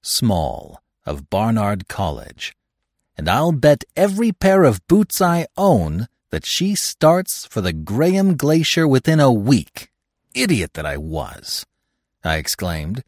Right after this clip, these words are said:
smiting my head with both hands. "I never recognized her until I saw her tiptoeing and craning her neck to listen. Now she knows about the glacier. She heard every word that young ruffian said,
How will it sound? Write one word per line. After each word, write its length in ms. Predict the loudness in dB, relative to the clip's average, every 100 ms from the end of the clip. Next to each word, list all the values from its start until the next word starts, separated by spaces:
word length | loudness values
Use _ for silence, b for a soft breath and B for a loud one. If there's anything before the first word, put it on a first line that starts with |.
| _
smiting 480 | -10 -2 0 0 0
my 140 | -2
head 240 | -2 -4 -6
with 220 | -8 -6
both 220 | -6 -4
hands. 500 | -6 -6 -6 -6 -8 -12 _ _ _ _ _ _ _ -4
"I 80 | 0
never 240 | 2 2
recognized 800 | 2 0 0 0 0 0 -4 -6
her 260 | -6 -6 -6
until 260 | -2 2 4
I 80 | 4
saw 320 | 2 2 4
her 160 | 2
tiptoeing 760 | 0 -2 -4 -4 0 2 4 4
and 160 | 2 0
craning 560 | 0 0 2 2 2
her 200 | 2 2
neck 460 | 0 0 0 -2 -6
to 120 | 0 2
listen. 560 | 6 4 4 -4 -8 _ _ _ _ _ _ _ _ _
Now 140 | 0
she 180 | 2 4
knows 200 | 4 4
about 200 | 6 4
the 80 | 6
glacier. 560 | 6 6 4 -2 -8 -16 _ _ _
She 160 | -4 0
heard 240 | 4 4 2
every 380 | -2 0 0 2
word 480 | 4 6 6 4
that 240 | 2 0 4
young 240 | 4 6
ruffian 460 | 6 4 4 2 2
said, 480 | 2 4 2 0